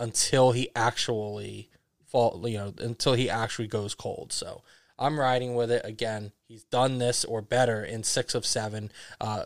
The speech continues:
several of those being forty and fifty point games. So,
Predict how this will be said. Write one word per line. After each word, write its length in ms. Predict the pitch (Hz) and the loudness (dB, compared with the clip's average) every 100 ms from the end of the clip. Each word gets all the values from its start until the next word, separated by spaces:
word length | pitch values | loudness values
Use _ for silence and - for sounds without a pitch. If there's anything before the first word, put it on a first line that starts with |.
| - | -8
several 400 | - - 131 135 | 0 4 4 4
of 60 | 120 | 4
those 360 | 120 120 - - | 4 2 -2 -8
being 380 | 123 135 120 107 | -6 -6 -4 -6
forty 400 | - 135 127 120 | -4 0 0 0
and 140 | 113 | -2
fifty 240 | 123 - | -2 -4
point 280 | 113 117 98 | -8 -8 -10
games. 360 | - 98 73 - | -10 -12 -10 -8
So, 320 | - 90 113 | -8 -10 -14